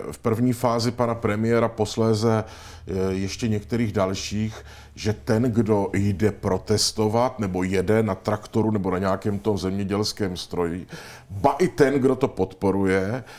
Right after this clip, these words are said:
nebo i ten, eh, kdo s tím nějak souhlasí, je proruský zrádce.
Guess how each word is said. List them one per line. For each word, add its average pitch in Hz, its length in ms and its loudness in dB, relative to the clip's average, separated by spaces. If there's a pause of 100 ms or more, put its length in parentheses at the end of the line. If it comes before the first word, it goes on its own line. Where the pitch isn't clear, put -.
(200)
nebo 107 340 2
i 117 40 0
ten, 117 360 2
eh, 110 360 0
kdo 104 220 0
s - 80 -6
tím 117 160 0
nějak 120 220 0
souhlasí, 104 720 -2 (340)
je 98 240 -2
proruský 113 1200 0
zrádce. 95 960 -2